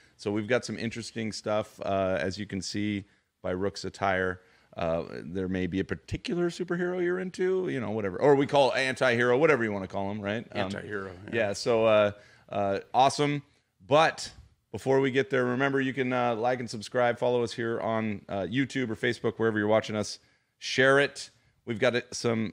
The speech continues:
Speaker 1: fun news we're gonna share a little later, and, uh, about an, a toy auction, a vintage s-, toy, Star Wars toy through brand new stuff that we are auctioning off on August first. We'll talk a little more about that later, but just keep it,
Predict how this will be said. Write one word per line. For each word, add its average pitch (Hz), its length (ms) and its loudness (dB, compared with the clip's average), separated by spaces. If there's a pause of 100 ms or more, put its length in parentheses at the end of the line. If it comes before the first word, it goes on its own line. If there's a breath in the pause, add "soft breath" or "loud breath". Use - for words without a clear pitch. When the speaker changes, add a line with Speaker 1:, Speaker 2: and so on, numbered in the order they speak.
Speaker 1:
fun 135 380 0
news 131 300 0
we're 113 80 -6
gonna 117 120 -4
share 123 260 -4
a 117 40 0
little 113 220 -4
later, 110 460 -2 (480)
and, 92 420 -6
uh, 92 280 -2
about 92 440 0
an, 87 240 -6 (140)
a 85 180 -6
toy 123 420 -2
auction, 120 600 -6
a 90 180 -4
vintage 131 760 -2
s-, - 240 -14 (640)
toy, 135 460 6
Star 135 260 2
Wars 131 180 2
toy 131 280 0
through 113 460 0 (560 soft breath)
brand 120 380 0
new 127 160 0
stuff 123 560 -2 (220)
that 95 220 -2
we 113 100 0
are 104 140 2
auctioning 104 460 -4
off 101 360 -8
on 92 480 -8 (120)
August 101 280 -2
first. 104 280 -4
We'll 95 100 -2
talk 90 180 0
a 95 40 -4
little 92 120 0
more 92 140 -2
about 87 180 0
that - 160 -2
later, 85 220 0
but 73 140 -8
just 95 260 -10
keep 120 260 -4
it, 120 160 2